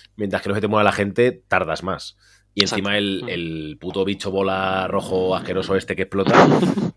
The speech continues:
Speaker 1: es una amenaza muy grande. O sea, que es como una, es, es como una dinamita portátil, al final, ¿sabes? Que tú, si tienes la última activación, lo tiras pa'lante. Y en la siguiente activación, o el otro hace algo con eso, o se come un blast de la muerte que explota. Entonces,
Speaker 2: De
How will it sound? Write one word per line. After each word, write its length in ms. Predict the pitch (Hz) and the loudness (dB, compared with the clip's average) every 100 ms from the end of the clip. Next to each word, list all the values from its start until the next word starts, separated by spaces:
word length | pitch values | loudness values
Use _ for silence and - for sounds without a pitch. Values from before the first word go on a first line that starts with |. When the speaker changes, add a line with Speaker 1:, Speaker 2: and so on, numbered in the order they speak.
| - - | -10 -4
Speaker 1:
es 160 | 98 107 | -2 -2
una 80 | |
amenaza 280 | 104 104 101 | -2 -2 -2
muy 120 | 87 | -4
grande. 280 | 85 120 107 | 2 2 0
O 20 | |
sea, 120 | 92 87 | -6 -6
que 60 | |
es 80 | 92 | -8
como 160 | 98 101 | -6 -4
una, 260 | 101 95 78 | -4 -4 -8
es, 160 | - - | -10 -14
es 100 | - | -10
como 200 | 104 110 | -6 -2
una 120 | 110 | 0
dinamita 440 | 104 98 101 98 87 | 2 0 0 0 0
portátil, 520 | 85 113 117 76 - | 2 2 2 -2 -10
al 100 | - | -14
final, 320 | - 101 98 82 | -8 -6 -6 -6
¿sabes? 240 | 107 87 | -8 -8
Que 100 | 73 | -10
tú, 180 | - 87 | -10 -8
si 120 | 92 | -6
tienes 240 | 92 92 | -6 -2
la 60 | 92 | -2
última 180 | 87 90 | -2 -6
activación, 360 | 98 87 98 | -6 -4 -4
lo 80 | 104 | -2
tiras 180 | 95 95 | -2 -2
pa'lante. 420 | 92 95 127 165 - - - - - - - | -2 -2 -2 -4 -10 -16 -16 -16 -18 -20 -6
Y 140 | 113 | 2
en 120 | 110 101 | 2 2
la 100 | 95 | 0
siguiente 640 | 95 98 104 113 117 117 | 0 0 2 8 10 10
activación, 600 | 110 113 107 113 139 156 101 | 6 2 2 4 2 2 2
o 120 | 98 | 2
el 60 | 104 | 4
otro 180 | 113 | 4
hace 160 | 117 110 | 4 4
algo 200 | 107 104 | 2 2
con 140 | 101 | 2
eso, 340 | 107 - 156 - | 0 2 2 2
o 120 | 90 | -2
se 140 | - 85 | -4 -4
come 200 | 98 101 | -2 0
un 140 | 98 | 2
blast 280 | 101 98 - | 4 2 2
de 460 | 98 95 95 95 95 | 2 2 2 2 -2
la 280 | 92 95 | -4 -4
muerte 600 | 92 104 104 131 120 98 - | -2 -2 0 2 2 0 -4
que 80 | |
explota. 360 | 78 104 101 - - - - - - - - - | -6 -4 -6 -8 -20 -20 -20 -20 -20 -20 -20 -2
Entonces, 60 | |
Speaker 2:
De 120 | - | 4